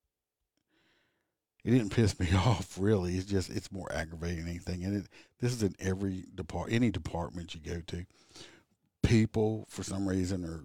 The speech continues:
either jealous or do not like motor guys. Okay? Well, anyway, somebody, uh, went and told Sergeant Wheezy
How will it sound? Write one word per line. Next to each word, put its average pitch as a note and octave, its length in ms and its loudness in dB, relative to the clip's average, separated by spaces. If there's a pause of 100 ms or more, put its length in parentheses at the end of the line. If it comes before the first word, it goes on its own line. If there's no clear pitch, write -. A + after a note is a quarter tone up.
(160)
either D#2+ 260 -10
jealous F#2+ 500 -2
or F#2+ 80 -8
do F2+ 160 -10
not F2+ 220 -4
like F2 180 -4
motor E2 340 -8
guys. A#1 420 -10 (1200)
Okay? F#2 280 -4 (800)
Well, C3 100 4
anyway, G2+ 160 8
somebody, G#2+ 760 4
uh, E2+ 320 -4 (960)
went F#2+ 120 -6
and - 80 -16
told F#2+ 300 -4
Sergeant E2+ 420 -10
Wheezy E2 380 -12